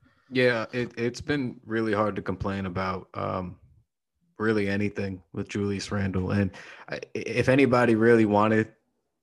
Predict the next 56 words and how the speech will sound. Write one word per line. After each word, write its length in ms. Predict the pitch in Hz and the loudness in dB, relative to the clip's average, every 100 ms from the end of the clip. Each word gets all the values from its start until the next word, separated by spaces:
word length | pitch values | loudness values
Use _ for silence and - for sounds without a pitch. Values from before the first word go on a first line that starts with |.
| _ _ _ _ _ - | _ _ _ _ _ -2
you 80 | |
know, 100 | 104 | 0
to 120 | 95 101 | 0 -2
find 340 | - 101 104 | 0 2 2
something, 480 | - 101 104 110 113 - - | 0 0 0 0 -2 -8 -6
it, 160 | 107 101 | -4 0
it's 260 | 101 - | 0 2
more 160 | 107 107 | 2 4
of 80 | 98 | 4
a 60 | |
nitpick. 540 | 90 95 - 104 110 - _ - | 2 0 2 0 0 -8 _ -8
And, 300 | 98 92 90 | -6 -4 -6
uh, 200 | 92 92 | -6 -6
I 80 | 101 | -2
know 160 | 107 | 0
the 80 | 95 | 0
turnovers 560 | 92 104 107 110 101 95 | -2 0 4 4 2 0
get 180 | 101 - | -2 0
brought 220 | 98 104 | 0 0
up 120 | - | 0
a 40 | |
lot 320 | 110 110 113 - - - _ - | 0 2 0 -6 -20 -20 _ -4
with 140 | 117 | -2
Julius 380 | 123 120 117 113 | 2 2 2 0
Randle, 300 | 110 117 131 | -2 0 0
and 140 | 131 | 0
it, 160 | 131 131 | -2 -4
it's 160 | 113 165 | -2 0
a 60 | |
fine 260 | - 104 92 | 2 0 -2
point. 320 | - 98 95 | -4 -4 -4
It's, 200 | 95 - | -6 -6
it's 260 | 104 - - | -8 -10 -8
valid, 480 | 101 101 104 101 | 0 2 4 2
of 100 | 98 | -2
course, 320 | - 113 107 - | 0 2 2 -2
but 160 | 95 | -6
the 100 | 101 | 0
issue 280 | 120 - 110 | 4 4 2
is 120 | 104 - - - _ - _ | 0 -4 -20 -20 _ -20 _
he 480 | - 123 151 156 - - | -4 2 2 2 -4 -2
runs 420 | 113 123 131 123 | 2 4 4 2
so 180 | - 120 | 4 4
much 240 | 117 113 | 4 0
of 80 | 104 | -2
this 180 | 107 - | -2 0
offense, 680 | 101 104 113 120 - - _ | 0 2 0 -2 -6 -16 _
so 180 | - 107 | -6 -4
much 180 | 110 | -2
of 60 | 110 | 0
the 100 | 107 | 2
offense 260 | 110 104 98 | 0 -2 -4
runs 220 | 104 98 | -6 -4
through 180 | 104 107 | -2 0
him 120 | 101 | 0
that, 240 | 98 101 | -2 -4